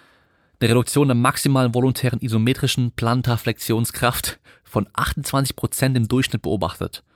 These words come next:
Achtundzwanzig Prozent im Durchschnitt. Aber aufpassen, nachdem dreißig Minuten lang die Plantarflexoren gedehnt wurden. Dreißig Minuten Dehnung für eine Muskel-, für einen Muskel oder eine Muskelgruppe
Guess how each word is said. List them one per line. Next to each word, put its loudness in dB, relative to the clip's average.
Achtundzwanzig 2
Prozent 2
im 4
Durchschnitt. 2
Aber 4
aufpassen, 2
nachdem 2
dreißig 2
Minuten 4
lang 4
die 4
Plantarflexoren 0
gedehnt 2
wurden. 0
Dreißig 2
Minuten 4
Dehnung 4
für 0
eine 4
Muskel-, 2
für 2
einen 6
Muskel 2
oder -4
eine 2
Muskelgruppe 0